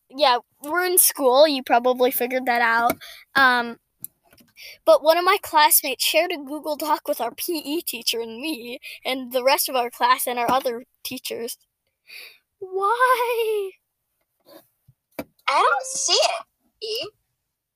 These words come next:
Speaker 1: See
Speaker 2: Are you
Speaker 1: what?
Speaker 2: sure that's the right thing?
Speaker 1: See what?
Speaker 2: I don't see your email popping up.
Speaker 1: Um, I think I know what you did wrong. I think you typed in the first email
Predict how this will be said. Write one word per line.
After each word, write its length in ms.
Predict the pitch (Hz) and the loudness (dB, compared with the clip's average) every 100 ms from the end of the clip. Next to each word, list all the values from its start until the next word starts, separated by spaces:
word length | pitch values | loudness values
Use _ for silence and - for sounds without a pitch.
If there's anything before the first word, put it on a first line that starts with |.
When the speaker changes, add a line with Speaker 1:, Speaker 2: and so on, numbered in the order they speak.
| _ | _
Speaker 1:
See 200 | - - | -4 -2
Speaker 2:
Are 20 | |
you 60 | 311 | -2
Speaker 1:
what? 140 | 262 | -2
Speaker 2:
sure 80 | 269 | -2
that's 240 | 381 508 - | 0 -2 -4
the 60 | 381 | -2
right 220 | 349 349 _ | -2 -4 _
thing? 220 | 208 240 480 554 _ _ _ _ - | -12 -12 -16 -18 _ _ _ _ -8
Speaker 1:
See 240 | - 330 | -4 -2
what? 480 | 285 285 370 - - _ _ _ _ _ _ _ _ _ _ _ _ _ - | 2 2 2 -2 -12 _ _ _ _ _ _ _ _ _ _ _ _ _ -2
Speaker 2:
I 80 | 339 | 0
don't 180 | 453 415 | 0 -4
see 320 | - 370 370 | -14 -12 -8
your 100 | 339 254 302 | -8 -8 -10
email 300 | 415 370 240 - _ _ _ - | -10 -4 -4 -4 _ _ _ -2
popping 260 | 226 214 226 | -2 -4 -6
up. 80 | - _ _ _ _ _ - - _ _ _ _ _ _ _ _ _ - - - _ _ _ _ _ _ _ _ _ _ _ _ _ _ _ _ - - - | -6 _ _ _ _ _ -16 -16 _ _ _ _ _ _ _ _ _ -20 -20 -20 _ _ _ _ _ _ _ _ _ _ _ _ _ _ _ _ -14 -4 4
Speaker 1:
Um, 280 | 320 320 - | 6 6 4
I 160 | 320 | 0
think 180 | 359 403 | 0 -2
I 120 | 453 381 | -2 -2
know 180 | 320 | -2
what 160 | 311 277 | 0 0
you 160 | 269 233 | -2 -6
did 280 | 247 240 | -6 -6
wrong. 380 | 233 233 233 285 | -8 -2 -2 0
I 100 | 269 | -4
think 280 | - 349 392 | -4 -4 -4
you 100 | 466 - | -4 -4
typed 360 | 311 294 - | 0 0 -2
in 200 | 349 349 | -8 -6
the 80 | 339 | -6
first 440 | 311 262 240 - - | -6 -4 0 0 0
email 200 | 311 | -6